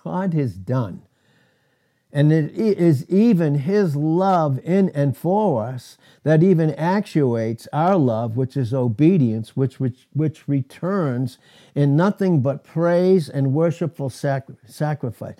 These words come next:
We offer the sacrifices of our praise. And that's a beautiful thought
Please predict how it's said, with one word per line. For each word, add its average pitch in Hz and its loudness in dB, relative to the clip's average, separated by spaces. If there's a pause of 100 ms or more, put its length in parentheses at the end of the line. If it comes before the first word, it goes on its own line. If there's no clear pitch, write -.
(200)
We 156 4
offer 160 0
the 135 0
sacrifices 135 -4 (540)
of 113 -4
our 113 -4
praise. 98 -10
And 104 -10
that's 117 -8
a 117 -4
beautiful 110 -4
thought 104 -10